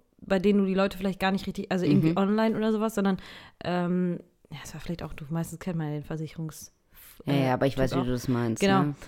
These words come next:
Speaker 1: aber, ähm,
Speaker 2: Wenn du da
Speaker 1: bei
Speaker 2: einfach
Speaker 1: der
Speaker 2: mal
Speaker 1: Arbeit,
Speaker 2: eben so
Speaker 1: genau,
Speaker 2: ein
Speaker 1: da hast du ja
Speaker 2: Kündigungsschreiben hinschickst per Mail, ne?
Speaker 1: Genau, genau. Und, ähm, oder ein Amazon Prime-Abo oder
Speaker 2: Ja.
Speaker 1: so.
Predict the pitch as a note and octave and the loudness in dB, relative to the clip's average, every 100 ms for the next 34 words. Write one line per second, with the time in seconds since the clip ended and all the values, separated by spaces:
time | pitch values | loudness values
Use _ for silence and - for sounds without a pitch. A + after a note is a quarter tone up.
0 | - - F#3 F#3+ F#3+ F#3 - F3+ E3 D#3 | -14 -2 2 4 4 2 0 0 4 4
1 | C#3+ - F#3 D#3+ E3 - D#3+ - C#3+ C#3 | 6 6 6 6 8 8 8 6 8 8
2 | C#3 - - D#3 D3 A3+ G#3+ C3+ C#3 C#3 | 6 6 8 8 8 6 6 6 4 2
3 | C3 C#3 - - C3 C3 A#2+ A#2 G#3+ G#3+ | 0 -2 2 6 6 6 0 2 6 6
4 | F#3 F#3 E3 D#3+ D3+ - F#3+ F#3+ G3 - | 6 2 0 0 -2 -2 0 2 2 -2
5 | - F3 F3+ - F3+ F3+ E3+ E3+ D#3 - | -4 0 -2 -2 -2 0 2 0 -4 -10
6 | - _ - F#3 E3+ F3 - - D3+ E3 | -20 _ 0 2 2 0 2 2 2 0
7 | - D#3 D3+ - F3 G3+ G#3 G3 | -2 -4 -4 0 6 8 8 6